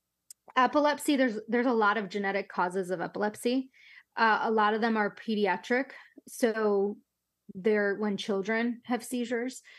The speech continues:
Um, and a lot of times it's associated with other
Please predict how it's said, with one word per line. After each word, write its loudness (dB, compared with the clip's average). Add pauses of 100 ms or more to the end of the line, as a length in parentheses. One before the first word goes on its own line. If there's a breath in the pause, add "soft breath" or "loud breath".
(480 loud breath)
Um, 2 (140)
and 2 (120)
a 0
lot 4
of 0
times -2
it's -2
associated 0
with -2
other -2